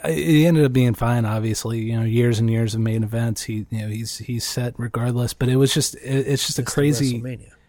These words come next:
Speaker 1: Yeah, yeah, exactly. But it, it was just a crazy thing to, you know. And he was asked about it in an interview before the nineteen ninety-six Royal Rumble, and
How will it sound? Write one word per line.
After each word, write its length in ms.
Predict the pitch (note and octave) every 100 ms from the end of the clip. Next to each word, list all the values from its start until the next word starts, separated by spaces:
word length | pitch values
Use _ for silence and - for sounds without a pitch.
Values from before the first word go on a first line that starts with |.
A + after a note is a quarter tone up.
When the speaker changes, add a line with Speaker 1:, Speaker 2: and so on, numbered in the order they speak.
| _
Speaker 1:
Yeah, 380 | - E3 G#2+ G2+ -
yeah, 180 | A#2 G2+
exactly. 540 | G#2 B2 A2 - G#2+
But 180 | A2+ A#2+
it, 240 | B2+ C3
it 40 | C#3
was 140 | C3+
just 160 | D3+ C#3
a 60 |
crazy 400 | - C#3+ C#3 B2
thing 380 | - C3 C3+ B2
to, 340 | - A#2 A2 - - - - - _
you 120 | - C3
know. 100 | B2+
And 180 | B2
he 140 | A#2+ C#3
was 180 | C3 A#2+
asked 280 | A2+ C3 C#3+
about 300 | B2+ B2 B2
it 180 | A#2
in 140 | A2 A2+
an 120 | A#2
interview 400 | B2 B2 A#2 A#2
before 360 | A2+ - B2 A2+
the 100 | A2+
nineteen 380 | A2+ A#2 B2
ninety-six 520 | A#2 A2 G#2 - A2+ -
Royal 300 | A#2 A#2 A2+
Rumble, 400 | A#2 A#2 A2+ G#2+
and 360 | G#2 G#2 G2+